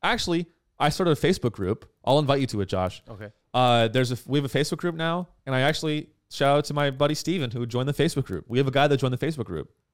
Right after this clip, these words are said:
Speaker 1: So, Steven, thank you for joining.
Speaker 2: <laughs>
Speaker 1: Uh, and thanks for listening to the show. I want the Facebook group to be a place where we can hang out. And ultimately, in the Facebook group, we're only allowed, I'm only allowing people to talk, talk about Breaking Bad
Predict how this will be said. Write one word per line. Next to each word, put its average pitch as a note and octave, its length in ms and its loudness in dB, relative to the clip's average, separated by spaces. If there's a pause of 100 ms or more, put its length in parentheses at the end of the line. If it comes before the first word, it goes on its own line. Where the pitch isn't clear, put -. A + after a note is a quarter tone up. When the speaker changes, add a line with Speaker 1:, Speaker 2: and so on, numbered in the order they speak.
Speaker 1:
So, - 140 0
Steven, C3 320 2
thank B2 200 -2
you C3 80 -4
for A#2+ 100 -2
joining. A2+ 420 -2
Speaker 2:
<laughs> - 60 -20 (540)
Speaker 1:
Uh, A#2+ 260 4 (320)
and A#2+ 140 -2
thanks B2+ 160 0
for A#2+ 80 -2
listening A#2+ 240 -2
to - 20 -2
the G#2+ 80 -2
show. G#2 400 2 (460)
I A2+ 80 2
want C3 320 2
the C3+ 80 -2
Facebook C3+ 260 0
group C3 220 -4
to A#2+ 80 -14
be B2+ 100 -2
a A#2+ 60 -4
place B2 320 0
where A2+ 100 0
we B2 80 0
can B2 140 -8
hang B2+ 260 -4
out. G2 280 -2 (440)
And B2+ 100 -6
ultimately, D3 760 0 (180)
in C#3+ 120 -2
the C#3+ 60 0
Facebook B2+ 280 0
group, A#2+ 200 -4
we're B2+ 160 0
only C#3+ 280 4
allowed, A#2 520 4
I'm B2 140 -2
only C#3+ 220 0
allowing A#2+ 280 2
people A2 240 0
to F#2 60 -8
talk, - 240 -6
talk G#2 160 -2
about F#2+ 220 -4
Breaking G2 400 -6
Bad F#2 400 0